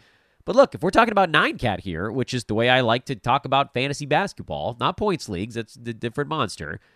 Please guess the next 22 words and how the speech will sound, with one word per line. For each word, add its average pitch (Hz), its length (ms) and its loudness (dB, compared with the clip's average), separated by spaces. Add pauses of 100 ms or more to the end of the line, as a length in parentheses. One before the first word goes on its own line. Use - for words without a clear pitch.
(280)
If - 60 -20
you're 135 60 -6
talking 247 220 6
about 233 160 2
nine 208 260 2
cat, 107 300 2 (360)
all - 120 -2
we 262 100 0
need 269 80 0
is 220 100 -2
for 180 120 2
Holmgren 165 320 2
to 123 80 -4
go 135 100 0
back 135 240 2
to 123 60 -8
shooting 131 380 -2
high 113 280 0
seventies 117 540 -4
to 107 100 -6
low 104 220 0
eighties 104 500 -4